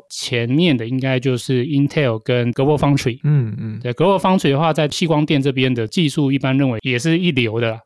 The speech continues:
Speaker 1: 或者是说其实nvidia相关的这个光纤的，或者说像我们之前你们在聊C P U嘛，
Speaker 2: 对，对。
Speaker 1: nvidia的一个封装的 solution，Global Foundry 是它相关的供应链。
Speaker 2: 诶，那设备的部分呢？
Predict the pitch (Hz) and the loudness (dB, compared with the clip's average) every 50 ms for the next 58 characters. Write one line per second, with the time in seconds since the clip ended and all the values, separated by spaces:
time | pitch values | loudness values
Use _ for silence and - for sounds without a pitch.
0 | _ - 214 180 143 143 143 175 160 175 165 - 143 151 170 160 170 156 160 160 | _ -2 0 2 2 2 0 2 2 0 0 0 -2 0 2 0 2 2 2 0
1 | 156 143 131 120 113 - - 156 160 165 151 156 151 151 135 120 131 131 131 123 | 2 0 0 0 -2 -2 0 0 2 2 2 2 2 2 0 0 0 0 0 0
2 | 120 - 170 175 185 170 - 175 170 160 139 127 147 143 135 131 131 139 135 123 | 0 0 2 2 2 2 2 2 2 2 0 2 0 0 0 0 0 0 0 0
3 | - 165 143 120 120 113 - - - - 147 139 139 120 117 117 135 139 131 117 | 0 0 0 0 -2 -6 -8 -12 -8 -4 -2 0 0 2 2 2 2 2 2 0
4 | 113 - - 123 117 131 117 117 117 120 131 127 120 - - - 135 123 117 - | 0 0 -2 -4 -2 0 0 2 2 2 2 0 -2 -6 -10 -8 -8 -8 -8 -10
5 | _ _ _ _ _ - 180 190 185 208 202 180 156 135 131 123 135 139 151 156 | _ _ _ _ _ -2 -2 0 2 2 2 2 2 0 0 0 0 0 2 2
6 | 143 135 - 143 143 143 151 143 143 135 123 120 117 - - 110 117 127 135 131 | 0 0 0 0 0 0 0 0 0 0 0 -2 -2 -2 -4 -2 -2 -2 -2 -2
7 | 127 113 113 139 151 151 131 - 139 135 131 123 110 123 120 123 123 - - 120 | -2 -2 0 0 0 0 0 0 -2 -2 -2 -4 -6 -8 -6 -6 -6 -6 -6 -6
8 | 117 113 139 175 202 196 - 233 190 180 185 147 127 - 147 131 117 135 123 110 | -4 0 2 2 2 2 2 2 0 0 0 -2 -2 -2 -4 -4 -2 -4 -4 -4
9 | 107 107 | -8 -10